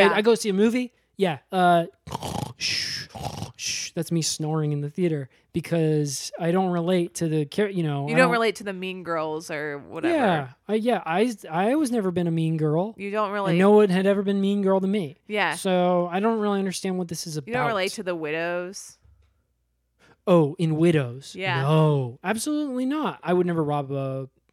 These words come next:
Speaker 2: heist. Okay?
Speaker 1: Yeah.
Speaker 2: I follow the law.
Speaker 1: And
Speaker 2: Right?
Speaker 1: how would you rob a heist?
Speaker 2: Well, and so that's an interesting <laughs> question, and I'm actually glad that you ask it.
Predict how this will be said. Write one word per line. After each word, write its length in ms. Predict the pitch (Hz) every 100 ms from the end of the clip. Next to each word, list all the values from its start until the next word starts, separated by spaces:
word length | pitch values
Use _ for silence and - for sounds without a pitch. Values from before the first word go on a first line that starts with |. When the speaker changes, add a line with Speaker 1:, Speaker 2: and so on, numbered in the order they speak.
| _ _ -
Speaker 2:
heist. 580 | 156 156 202 - - - _ _ _ _ -
Okay? 380 | - 160 202 - -
Speaker 1:
Yeah. 200 | 208 202
Speaker 2:
I 20 | 180
follow 220 | 208 208
the 60 | 214
law. 400 | 233 233 156 123 _ _ _ _ _ _ -
Speaker 1:
And 140 | 156
Speaker 2:
Right? 60 | -
Speaker 1:
how 140 | 523
would 160 | 508 453
you 140 | 330
rob 300 | 254 185 185
a 60 | 180
heist? 600 | - 175 156 - - - _ _ -
Speaker 2:
Well, 380 | 233 233 220 - - 170 220
and 200 | 196 170
so 100 | 202
that's 180 | 240 -
an 60 |
interesting 440 | 170 170 156 156 156 -
<laughs> 160 | - 170
question, 360 | 170 156 156
and 80 | 147
I'm 100 | 165
actually 280 | 208 - 175
glad 440 | 156 147 147 143 139
that 120 | 147
you 320 | 156 143 139
ask 280 | 160 151 -
it. 160 | 147